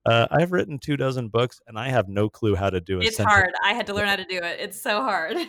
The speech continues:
Speaker 1: Yeah, and so all these people liked the comment. They're like, "I'm so glad to hear this," <laughs> you know, like, uh, so you don't need to know, like, all the details. What you need to know is how to communicate ideas. And so how I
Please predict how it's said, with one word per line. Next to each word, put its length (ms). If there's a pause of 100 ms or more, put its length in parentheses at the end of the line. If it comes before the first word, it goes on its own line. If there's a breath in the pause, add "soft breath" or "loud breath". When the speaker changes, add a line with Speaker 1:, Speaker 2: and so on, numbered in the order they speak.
Speaker 1:
Yeah, 140 (140)
and 160
so 140 (100)
all 200
these 200
people 340
liked 260
the 100
comment. 400
They're 80
like, 120
"I'm 160
so 260
glad 280
to 80
hear 200
this," 400
<laughs> 0
you 80
know, 220
like, 260 (420 loud breath)
uh, 180
so 200
you 200
don't 300
need 200
to 80
know, 300
like, 200
all 120
the 100
details. 720
What 180
you 140
need 420
to 140
know 520 (360)
is 120
how 200
to 100
communicate 840
ideas. 600 (340)
And 140
so 140
how 200
I 160